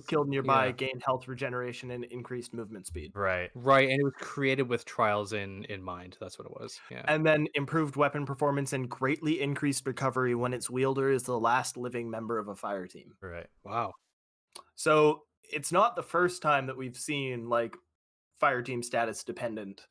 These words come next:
Speaker 3: Yeah, yeah, yeah.
Speaker 1: effects, like,
Speaker 3: Makes sense.
Speaker 1: revives.
Speaker 3: Um,
Speaker 1: And also, so you could, y-, like, theoretically with the first one, if an ally is killed near you, having them die, you get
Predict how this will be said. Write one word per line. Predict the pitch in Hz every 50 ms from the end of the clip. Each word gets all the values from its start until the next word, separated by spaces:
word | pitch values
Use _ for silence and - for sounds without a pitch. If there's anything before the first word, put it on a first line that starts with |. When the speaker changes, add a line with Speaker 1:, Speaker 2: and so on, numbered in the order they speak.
| _ _ -
Speaker 3:
Yeah, | 107 104 101 95 92 92 90
yeah, | 90
yeah. | 90 87
Speaker 1:
effects, | 90 90 85 147 120 104 - _ _ _ _ _ -
like, | - - 98
Speaker 3:
Makes | 90 - -
sense. | - 110
Speaker 1:
revives. | 107 104 98 98 101 101 101 - - _ _ _ _ _ _ _ _ _ _ _ _ _ _ _ _ _ _ - -
Speaker 3:
Um, | 107 101 95 90
Speaker 1:
And | 160 156 151 151
also, | - - 143 151 151 - - - - - - _ _ _ _
so | - - 180 160
you | 151 147 160 165
could, | 165 180 156 127 123 - _
y-, | - 151 - _ _ _ _ -
like, | 147 151 143 135 127
theoretically | - 170 170 156 147 139 147 147 151 139
with | 131 123 127
the | 127
first | - - 160 165 151 -
one, | 117 113 117 120
if | - 143 143
an | 147 127
ally | 123 131 139 135 127
is | 127 123 -
killed | - 147 127 110 110
near | 123 143 143 135
you, | 120 107 104 110 135 - - _
having | - - 131 123 127 123 127
them | 127 117 110
die, | - 127 123 123 107 92 104 120 131 131 _ _ _ _ _ _ _ _ _
you | - 110 117 120
get | 117 123 123 123 120 -